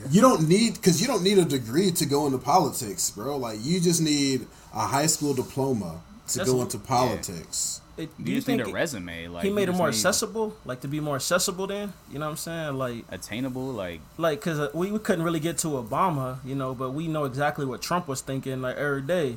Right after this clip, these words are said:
Speaker 2: you know what I'm saying? So, like, a cat like Kanye can go on a rant and people, like, uh, people will
Speaker 3: Get people fired up for him.
Speaker 2: Yeah, and people will, like, feed into that because they can see it. Whereas Obama, you don't know how he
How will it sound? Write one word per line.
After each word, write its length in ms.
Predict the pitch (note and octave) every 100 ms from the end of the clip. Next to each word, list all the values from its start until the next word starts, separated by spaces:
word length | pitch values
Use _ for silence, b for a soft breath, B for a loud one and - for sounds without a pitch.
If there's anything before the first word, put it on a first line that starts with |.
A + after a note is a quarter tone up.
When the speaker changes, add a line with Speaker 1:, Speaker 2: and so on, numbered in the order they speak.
| - -
Speaker 2:
you 60 |
know 80 | B2
what 40 |
I'm 60 | B2
saying? 260 | - C3+ C3+
So, 200 | C3+ B2+
like, 320 | B2 A#2 G#2 - b b b -
a 60 |
cat 220 | - D#3 C#3+
like 160 | C#3
Kanye 360 | D#3 E3+ E3 C#3+
can 140 | C#3+
go 180 | C3 C#3
on 120 | C3+
a 40 | B2+
rant 400 | B2+ F3+ E3 -
and 160 | A#2 A#2
people, 420 | D#3 C#3+ C#3 B2
like, 280 | A#2 A#2+ A2 - - - -
uh, 40 | - - - -
people 240 | D#3+ C#3
will 320 | C3 C3 B2 A2+
Speaker 3:
Get 180 | F#2
people 240 | - E2+ F2 -
fired 300 | G2+ G2 F#2+
up 200 | A2 - -
for 80 | C3+
him. 100 | D3
Speaker 2:
Yeah, 340 | F#3 F3 D3 -
and 100 | C#3
people 340 | - E3+ E3 D3+
will, 100 | D3
like, 180 | C#3 B2
feed 340 | - F#3 E3+
into 260 | G3 - D3
that 240 | C3+ -
because 300 | C3+ D#3 C#3
they 120 | D3
can 160 | C#3+ A2+
see 400 | - - F#3+ C#3+
it. 80 | A2 A2+
Whereas 320 | D#3+ D#3 C#3+
Obama, 480 | C3 E3 G3+ D#3+ D#3+
you 80 |
don't 160 | F#3 D#3
know 160 | F3+ E3+
how 180 | D3
he 220 | D3 C#3